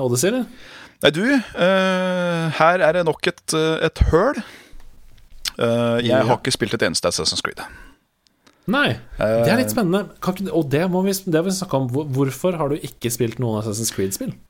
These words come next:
Speaker 2: Eh, nei, eh, igjen, fordi det her er ikke min, eh, this is not my cup of tea.
Speaker 1: Hmm.
Speaker 2: Eh, ikke før Odyssey har jeg følelsen av.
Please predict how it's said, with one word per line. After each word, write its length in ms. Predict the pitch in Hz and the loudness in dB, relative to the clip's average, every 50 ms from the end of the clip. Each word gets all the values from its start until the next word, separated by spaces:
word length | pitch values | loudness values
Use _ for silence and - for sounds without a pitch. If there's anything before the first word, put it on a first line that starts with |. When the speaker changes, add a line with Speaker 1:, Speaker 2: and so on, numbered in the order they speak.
| - | -2
Speaker 2:
Eh, 400 | - 110 123 127 123 120 123 123 120 | 0 2 2 4 2 2 2 0 0
nei, 460 | 120 131 143 160 185 214 233 214 196 - - | 2 2 2 2 2 2 0 -2 -2 -2 0
eh, 540 | 151 151 156 160 160 156 156 156 156 156 - | 0 2 2 2 0 0 0 -2 -2 -2 -4
igjen, 520 | - 180 175 175 175 180 208 226 233 196 - - | -4 2 2 4 4 4 2 0 -2 -2 -4 -8
fordi 600 | - - 170 143 139 135 139 139 139 135 135 135 | -4 -2 -2 0 0 0 0 0 0 0 0 0
det 160 | 127 135 123 | 2 2 2
her 220 | 120 123 117 110 110 | 4 4 2 4 4
er 200 | 104 98 101 107 | 2 2 2 0
ikke 220 | 104 - - - 98 | -2 -6 -6 -6 -2
min, 360 | 98 92 - 87 92 98 98 | -2 -2 -2 -2 -2 -2 -2
eh, 600 | 95 95 95 95 92 95 95 98 98 98 98 98 | 0 0 0 0 -2 -2 -2 -4 -4 -4 -4 -4
this 260 | 98 101 110 98 - | -4 -2 -2 0 0
is 100 | 120 - | 0 0
not 160 | 123 117 104 - | -2 -2 -2 -2
my 100 | 101 104 | -2 -2
cup 340 | 104 - - 123 98 87 - 98 | -2 2 4 4 4 4 0 -6
of 40 | 92 | -6
tea. 380 | - - 147 151 233 277 220 - - - _ _ _ _ _ - - - - - - - | 2 4 4 4 4 2 0 -2 -6 -20 _ _ _ _ _ -20 -20 -20 -20 -20 -20 -10
Speaker 1:
Hmm. 280 | - 233 233 160 117 90 | -6 -4 -2 -2 0 2
Speaker 2:
Eh, 320 | 123 123 131 131 131 131 - _ - | 2 2 4 2 2 0 -2 _ -2
ikke 240 | 175 - _ - - - | -2 -2 _ -4 -4 -4
før 400 | - - - 170 156 160 180 - | -4 -4 -2 0 0 0 0 0
Odyssey 480 | - 143 135 131 131 - 190 196 175 - - _ - _ _ - - | 0 -2 -2 0 -2 0 0 0 -2 -2 -6 _ -20 _ _ 0 4
har 100 | 131 117 120 | 4 6 6
jeg 120 | 123 127 | 6 4
følelsen 500 | - - - 123 87 73 - - - 80 | 4 2 2 2 2 2 -4 -6 -2 -2
av. 200 | 78 73 - - | -2 -4 -4 -12